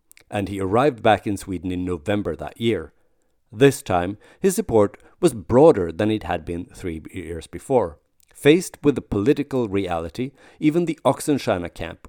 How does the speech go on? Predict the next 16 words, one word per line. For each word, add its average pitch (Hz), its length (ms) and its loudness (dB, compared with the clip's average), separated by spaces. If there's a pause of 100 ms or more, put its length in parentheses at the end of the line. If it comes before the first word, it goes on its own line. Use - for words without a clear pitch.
rallied 98 380 -4
behind 117 340 -2
him 82 160 -6 (200)
on 147 160 2
condition 131 520 0 (260)
that 117 160 2
he'd 113 200 -2
not 90 300 -4
punish 120 360 -2
them 80 240 -8
for - 160 -8
their 87 180 -2
previous 110 520 -2
opposition 92 540 -6
to 78 120 -12
him. - 180 -14